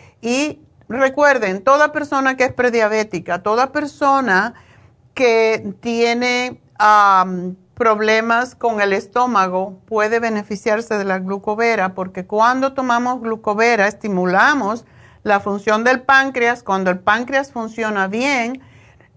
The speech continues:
puede bajar los triglicéridos, el colesterol, y el azúcar no se nos queda en la sangre. Así que, en realidad, una a tres cápsulas al día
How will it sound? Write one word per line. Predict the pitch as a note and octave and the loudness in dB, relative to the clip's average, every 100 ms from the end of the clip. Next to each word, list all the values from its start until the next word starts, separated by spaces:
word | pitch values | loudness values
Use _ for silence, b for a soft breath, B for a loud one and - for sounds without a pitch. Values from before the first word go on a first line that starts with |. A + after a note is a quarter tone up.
| - - | -20 -10
puede | - A3 A#3+ C4 C#4 D4 | 0 4 6 6 4 0
bajar | C4 G#3+ A#3 A3 A3 | 2 2 4 2 2
los | G3+ G3 | -2 -4
triglicéridos, | F#3+ F3+ F3+ F#3 C#4 D4 D#4+ C#4+ A#3 | -4 -2 -2 0 2 4 2 2 2
el | F#3+ F3 | 2 -2
colesterol, | F3 E3+ E3+ F3 G3 G3+ C4 D4 D4 D4 b b b b - | -2 -2 -2 -4 -4 2 4 6 4 0 b b b b -4
y | A#3+ | 0
el | A3+ | 2
azúcar | G#3+ A#3 B3 C4+ C4 A#3 | 0 -2 -4 -2 -2 -2
no | A3 | -6
se | A3 A#3 | -6 -6
nos | G3+ G3 | -6 -6
queda | - G#3+ G#3 | -4 -2 0
en | F#3+ | -2
la | F3+ | -2
sangre. | F3+ G3 G3 F3+ | -2 -4 -4 -6
Así | F#3+ G#3 | -8 -10
que, | G#3+ G#3+ G#3 b b | -6 -6 -8 b b
en | - G3 | -8 -4
realidad, | G3+ G3 G3+ G#3+ C#4 F4 F4 - | -2 -2 0 2 2 0 -4 -6
una | A#3+ D4 D4+ E4 E4+ E4 | -2 0 2 2 0 -2
a | G#3 G3 | -2 0
tres | G#3 G#3+ B3 E4+ - - _ | 0 2 2 0 -6 -20 _
cápsulas | - A3+ A3+ D4 C#4 C4 | 2 2 2 -4 -2 0
al | A#3+ G#3+ | -2 -4
día | A#3+ A#3+ B3 C4 | -4 0 0 -2